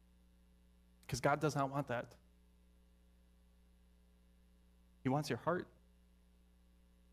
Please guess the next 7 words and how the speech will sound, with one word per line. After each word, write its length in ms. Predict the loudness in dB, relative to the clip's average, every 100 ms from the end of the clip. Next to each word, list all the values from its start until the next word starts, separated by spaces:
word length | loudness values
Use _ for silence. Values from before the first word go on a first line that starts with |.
| -20 -20 -20 -20 -20 -20 -20 -20 -20 -20 -20 -12
He 60 | -6
sent 280 | -2 -2 0
his 100 | -2
son 160 | 0
to 60 | -2
prove 240 | -2 0
it. 160 | 0 -2